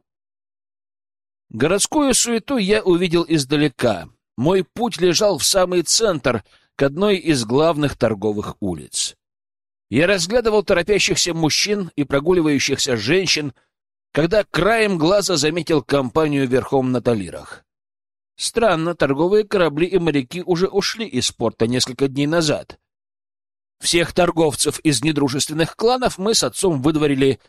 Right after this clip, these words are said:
еще после нападения на Викархольд. Откуда в центре города компания всадников?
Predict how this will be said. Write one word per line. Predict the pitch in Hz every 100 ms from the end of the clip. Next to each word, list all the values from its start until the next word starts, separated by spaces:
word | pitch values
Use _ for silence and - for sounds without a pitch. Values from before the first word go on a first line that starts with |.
| _ -
еще | 123 139 240
после | 214 214 - 160
нападения | 135 110 110 143 135 127
на | 120
Викархольд. | 120 117 104 78 52 - - _ _ _ _ _ _ _ _ _ _ -
Откуда | 117 127 - 240 233
в | 180
центре | - 185 180 147 143
города | 110 139 147 156
компания | 165 127 101 - 95 98 110
всадников? | - - 131 73 71 - 73 -